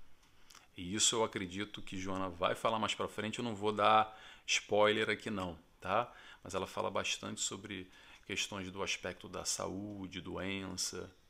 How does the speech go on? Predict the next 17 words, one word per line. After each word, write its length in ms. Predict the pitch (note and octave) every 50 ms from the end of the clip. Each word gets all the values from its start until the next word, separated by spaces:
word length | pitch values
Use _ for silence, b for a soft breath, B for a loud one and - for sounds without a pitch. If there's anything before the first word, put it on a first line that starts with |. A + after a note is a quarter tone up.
| _ _ _ _ - - - _ _ -
principalmente 640 | - A#2 B2 - - - G2 F#2 F#2+ G#2 - -
ligados 360 | G#2 G#2 G#2+ G2 F#2+ F#2 F#2
à 80 | F#2+ F#2
genética 600 | F#2 F#2 D#2+ D#2+ D#2+ E2 F2 - - - - -
também, 460 | - - G2 A2+ G#2 F2+ E2+ E2+ F2+ A2+ B2+ - B B B B B B B B
que 120 | - -
fazem 340 | - - A#2 A#2+ A#2+ C#3 C3+
parte 340 | - - A2 A#2 A#2+ - -
do 100 | C#3 C3+
nosso 360 | B2 C3 B2+ - - - -
eu. 260 | A2 A2+ B2 B2 G#2 - - - - -
A 40 | -
gente 180 | G2+ - -
não 80 | B2+ A#2+
caiu 260 | A#2 - A2 A2+ B2+
num 160 | C3+ C3 A#2+
corpo 600 | G#2+ - - - A#2+ A#2 - - - - G#2 F#2